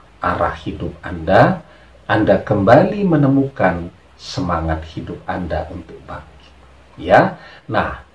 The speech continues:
sekarang pertanyaannya, bagaimana kalau nafsu makan hilang? Tidur jadi tidak nyenyak. Otomatis kinerja semuanya menjadi terganggu, sehingga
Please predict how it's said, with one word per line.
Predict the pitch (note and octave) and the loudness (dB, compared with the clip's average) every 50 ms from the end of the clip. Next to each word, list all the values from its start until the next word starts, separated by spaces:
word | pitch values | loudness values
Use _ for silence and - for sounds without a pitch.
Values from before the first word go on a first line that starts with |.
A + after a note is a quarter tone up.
| _ _ _ _ _ _ _ _ _ | _ _ _ _ _ _ _ _ _
sekarang | - - - - - A2+ A#2+ - | -20 -8 -2 2 4 4 4 4
pertanyaannya, | - - - E2 E2 E2 F2+ F2 G2 G#2 G#2 F#2 D2 C#2 | 2 0 0 0 0 0 0 0 0 0 -2 -4 -4 -4
bagaimana | - F2+ F2 F#2+ A2+ A#2 C3+ D3+ D3+ D3 C#3 B2 - | -4 -4 -4 -2 0 2 4 6 6 6 4 4 4
kalau | - G#2+ F#2 E2 D#2 D2 - - - | 4 2 4 2 0 -2 -4 -6 -6
nafsu | E2+ F2 D#2 - - - - E2 | -8 -8 -8 -8 -10 -10 -8 -6
makan | E2 D#2+ E2 D#2+ - E2+ E2+ E2+ | -4 -6 -6 -6 -6 -6 -6 -6
hilang? | - - F2+ E2+ D#2+ D#2 - - - - - - - - - - - - - - _ _ _ - | -8 -8 -8 -6 -6 -8 -10 -14 -20 -20 -20 -20 -20 -20 -20 -20 -20 -20 -20 -20 _ _ _ -6
Tidur | - G2 F2 D#2+ G2 G#2+ A#2+ C#3 C#3+ B2+ - | -4 -4 -2 0 2 6 8 8 8 6 4
jadi | - - F#2+ E2+ E2 F2+ F2+ F#2 - - - - - | 4 2 2 2 2 0 -4 -4 -6 -8 -14 -20 -16
tidak | - - D#3+ D3 C3+ C#3 - - | -4 0 0 2 4 4 2 2
nyenyak. | - G2+ G2 F2+ E2 D#2 - D2 - - - - - - - - - - _ - - - - | 0 -4 -4 -4 -4 -6 -8 -10 -12 -14 -18 -20 -20 -20 -20 -20 -20 -20 _ -20 -6 0 2
Otomatis | G#2+ A2 - - G#2+ F#2 F2 D#2 D#2+ D#2+ - - C#3 D#3 E3+ - - - - | 2 4 6 6 6 6 4 0 -4 -6 -2 2 4 4 4 2 -2 -8 -6
kinerja | - - F2+ F2 E2 D#2+ E2 E2 - G#2+ G#2+ A#2 - | -4 -2 0 0 -2 -2 -4 0 4 4 4 4 4
semuanya | - - F#2+ F2 E2 E2 E2+ F2+ F#2+ G#2+ G#2 | 2 0 0 0 2 0 0 2 2 2 2
menjadi | G#2 G2+ F#2 E2+ - - D#2 D#2+ F#2 F2 - | 2 2 0 -2 -4 -6 -6 -6 -8 -6 -4
terganggu, | - F2+ F2 E2+ - - - - D#2+ - - B2+ B2+ - - - - - - - - - - | -4 -4 -4 -4 -6 -8 -10 -10 -10 -6 2 4 4 4 4 2 -4 -10 -20 -20 -20 -20 -14
sehingga | - - - - E2+ D#2+ E2 D#2+ F2 F#2+ A2+ D3 F#3 - - | -8 -6 -6 -4 -4 -4 -2 2 6 6 6 6 4 2 -4